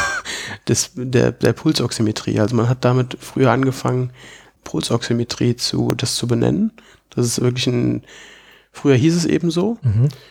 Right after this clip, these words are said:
Speaker 1: Und diese Kurve, die man beim Pulsoximetrie angezeigt bekommt, das nennt man eben, äh, nennt man eben Photoplethysmographische, äh, grafische Kurve.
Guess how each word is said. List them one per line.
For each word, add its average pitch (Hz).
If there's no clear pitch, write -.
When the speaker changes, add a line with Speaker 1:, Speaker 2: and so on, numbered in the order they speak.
Speaker 1:
Und 120
diese 117
Kurve, 170
die 127
man 120
beim 113
Pulsoximetrie 127
angezeigt 135
bekommt, 110
das 131
nennt 123
man 127
eben, 127
äh, 110
nennt 127
man 127
eben 123
Photoplethysmographische, 123
äh, -
grafische 120
Kurve. 165